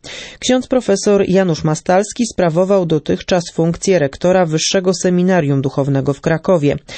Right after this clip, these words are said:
a ksiądz prałat Franciszek Ślusarczyk pełnił funkcję kustosza Sanktuarium Bożego Miłosierdzia w Łagiewnikach. Ruszyła piąta edycja akcji Paczuszka dla Maluszka.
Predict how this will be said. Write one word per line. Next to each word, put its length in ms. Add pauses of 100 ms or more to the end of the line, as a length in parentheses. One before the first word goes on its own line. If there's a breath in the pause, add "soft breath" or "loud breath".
(280 loud breath)
a 100
ksiądz 360
prałat 400
Franciszek 580
Ślusarczyk 680
pełnił 400
funkcję 500 (260 loud breath)
kustosza 720 (120 loud breath)
Sanktuarium 1000 (360 soft breath)
Bożego 440
Miłosierdzia 840
w 100
Łagiewnikach. 840 (1080)
Ruszyła 340
piąta 340
edycja 500
akcji 560
Paczuszka 540
dla 160
Maluszka. 640